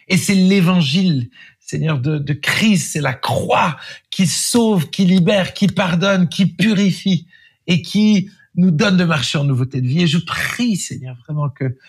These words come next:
l'Église puisse croire et investir dans, dans les familles, et particulièrement les familles divorcées,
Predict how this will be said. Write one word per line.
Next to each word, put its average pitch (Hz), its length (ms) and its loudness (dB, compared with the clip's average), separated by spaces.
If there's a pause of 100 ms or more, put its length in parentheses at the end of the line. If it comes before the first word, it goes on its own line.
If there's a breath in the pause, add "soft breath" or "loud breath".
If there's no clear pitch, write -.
(160 soft breath)
l'Église 185 680 2
puisse - 260 -4
croire 170 420 -2
et 165 100 2
investir 175 680 2
dans, 165 320 0 (280 loud breath)
dans 170 80 -2
les 170 100 2
familles, 208 720 2 (280 loud breath)
et 160 80 -4
particulièrement 156 640 0
les 139 120 2
familles 131 360 -2
divorcées, 110 600 -6